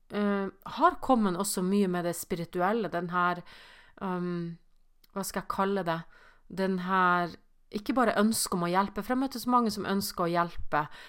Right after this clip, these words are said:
og så får man ikke helt gjort det for at livet bare, livet skjer, så vi får ikke gjort det. Men, men det blir en slags en, en, en større, et større ønske om å hjelpe, eh, utenom sin egen vinning,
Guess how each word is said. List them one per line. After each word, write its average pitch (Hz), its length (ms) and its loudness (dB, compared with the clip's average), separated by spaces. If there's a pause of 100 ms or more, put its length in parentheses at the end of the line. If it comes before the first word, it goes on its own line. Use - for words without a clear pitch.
(160)
og 202 100 -2
så 214 160 -2
får 208 160 4
man 190 140 2
ikke 180 160 -2
helt 185 160 -2
gjort 190 200 2
det 180 140 -2
for 180 140 -2
at - 100 -10
livet 170 320 0
bare, 160 400 2
livet 170 280 0
skjer, 160 440 0
så 202 160 -6
vi 175 80 -6
får - 140 -10
ikke 180 100 -6
gjort 185 200 -8
det. 165 100 -4
Men, 185 240 -2 (460)
men 220 140 0
det 202 120 0
blir 240 340 4
en 190 80 0
slags 202 320 -2
en, 196 220 2
en, 202 260 0 (1300)
en 202 180 0
større, 202 680 0 (640)
et - 80 -10
større 233 380 4 (100)
ønske 233 720 0
om 190 220 0
å - 20 0
hjelpe, 185 800 -2 (580)
eh, 185 400 0
utenom 208 560 2
sin 185 240 -2
egen 202 480 2
vinning, 196 560 0